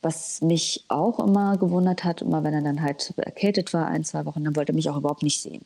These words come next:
Er meinte so, „Nee, ich mach das mit mir aus. Es war immer schon so, wenn ich ein Problem habe.“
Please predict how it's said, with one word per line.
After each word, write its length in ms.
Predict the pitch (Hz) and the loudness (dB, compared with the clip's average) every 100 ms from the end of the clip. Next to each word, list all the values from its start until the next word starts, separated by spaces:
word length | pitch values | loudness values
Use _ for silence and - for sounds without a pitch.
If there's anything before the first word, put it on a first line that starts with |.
| - | -8
Er 80 | |
meinte 280 | 160 160 165 | -2 -2 -2
so, 120 | 165 156 | -2 0
„Nee, 400 | 165 185 190 185 - | 2 4 2 0 -6
ich 140 | - 170 | -14 -6
mach 140 | 156 | -4
das 180 | - 147 | -4 -4
mit 160 | 147 - | -2 2
mir 260 | 190 190 | 4 4
aus. 340 | 131 170 175 - | 0 0 0 -4
Es 140 | - | -6
war 120 | - | -2
immer 240 | - 190 180 | 2 2 2
schon 240 | - 170 | 0 0
so, 180 | 170 165 | 2 0
wenn 80 | 156 | -2
ich 100 | - | -6
ein 60 | |
Problem 480 | 147 156 165 170 156 | -4 0 2 0 0
habe.“ 300 | 156 160 156 | -4 -4 -6